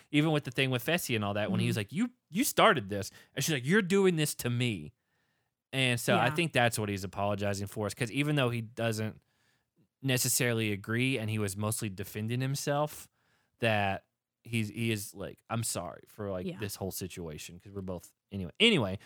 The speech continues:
Speaker 2: Well, T J announces, after Jordan leaves, T J announces that Horacio has officially tied for all-time most elimination wins in a single season.
Speaker 1: Yeah.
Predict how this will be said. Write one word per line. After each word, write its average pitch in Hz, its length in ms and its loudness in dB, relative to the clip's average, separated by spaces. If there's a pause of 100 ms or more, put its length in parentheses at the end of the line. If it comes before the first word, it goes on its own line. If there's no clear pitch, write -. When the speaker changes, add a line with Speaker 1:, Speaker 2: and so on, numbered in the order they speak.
(180)
Speaker 2:
Well, 220 360 4
T 311 260 0
J 294 520 2 (420)
announces, 220 760 4
after 214 240 0
Jordan 208 260 0
leaves, 175 300 0
T 226 140 -4
J 226 160 0
announces 190 580 0 (280)
that 190 220 4
Horacio 220 720 4
has 196 200 2
officially 294 680 2
tied 180 680 4 (280)
for 202 340 4
all-time 220 800 6
most 214 380 4
elimination 240 720 0
wins 190 300 2
in 185 120 0
a 175 80 2
single 208 380 2
season. 160 580 -2
Speaker 1:
Yeah. 90 160 -6